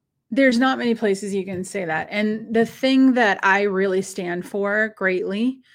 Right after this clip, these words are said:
you know, I do believe that there are going to be churches out there that are still community-oriented, safe and loving.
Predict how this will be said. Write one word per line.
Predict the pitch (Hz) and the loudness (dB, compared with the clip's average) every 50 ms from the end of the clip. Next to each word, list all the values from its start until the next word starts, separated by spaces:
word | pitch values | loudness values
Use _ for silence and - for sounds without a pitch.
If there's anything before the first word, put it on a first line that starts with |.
| _ _ _ _ _ _ _ _ _ - | _ _ _ _ _ _ _ _ _ -6
you | 214 202 | -4 -2
know, | - 190 - | -2 0 2
I | - 196 214 214 | 2 2 2 2
do | 185 - 226 220 214 | 2 0 -2 -2 0
believe | 196 220 214 202 196 185 185 185 175 175 | 0 0 0 0 -2 -4 -6 -8 -8 -8
that | 190 185 180 - | -10 -10 -8 -6
there | 185 185 180 175 175 175 180 - - | -4 -4 -2 -2 -2 -2 -4 -6 -6
are | - 185 185 180 180 180 | -4 -2 0 0 0 -2
going | 175 196 190 190 196 | -2 -4 -4 -2 -2
to | 196 196 | -2 -2
be | 196 202 196 196 | -2 -2 -6 -6
churches | 196 - 196 185 - 196 185 | -6 -6 -8 -6 -6 -6 -6
out | 185 180 180 | -6 -6 -4
there | 185 185 190 180 | -4 -6 -6 -4
that | 180 165 | -4 -6
are | 165 175 | -6 -8
still | - - - - - 190 180 196 | -10 -12 -14 -10 -8 -8 -8 -8
community-oriented, | 196 - 202 196 196 190 190 190 202 - - 185 175 170 175 175 170 170 180 170 - 180 180 180 170 175 | -8 -6 -6 -4 -4 -4 -4 -4 -6 -6 -6 -6 -6 -6 -4 -4 -6 -6 -6 -8 -10 -10 -10 -10 -10 -12
safe | - - 208 185 180 - - | -10 -6 -4 -4 -4 -6 -6
and | 190 185 | -8 -6
loving. | 175 170 165 165 180 214 262 285 | -6 -6 -6 -6 -4 -2 -2 -2